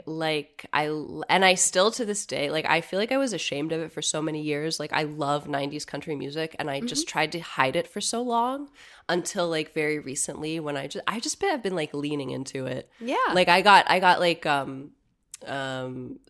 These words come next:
Speaker 1: s-, what, the satellite radio, what is it called? Sirius? Uh,
Speaker 2: Mm-hmm.
Speaker 1: Sirius.
Speaker 2: That sounds right.
Speaker 1: And just, just because they have this, this country channel, the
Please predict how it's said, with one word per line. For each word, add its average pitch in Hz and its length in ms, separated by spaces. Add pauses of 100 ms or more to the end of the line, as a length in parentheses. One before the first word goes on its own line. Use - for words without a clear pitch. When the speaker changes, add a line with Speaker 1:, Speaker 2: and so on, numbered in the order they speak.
(140)
Speaker 1:
s-, - 260
what, 147 260
the 147 80
satellite 135 480
radio, 135 560
what 226 120
is - 80
it 254 80
called? 285 200
Sirius? 196 560
Uh, 151 180
Speaker 2:
Mm-hmm. - 80
Speaker 1:
Sirius. 269 420
Speaker 2:
That 254 120
sounds 185 180
right. 170 180 (220)
Speaker 1:
And 170 380
just, - 260
just 254 180
because 277 280
they 220 100
have 202 160
this, 185 160 (200)
this 185 200
country 196 340
channel, 165 360
the 143 140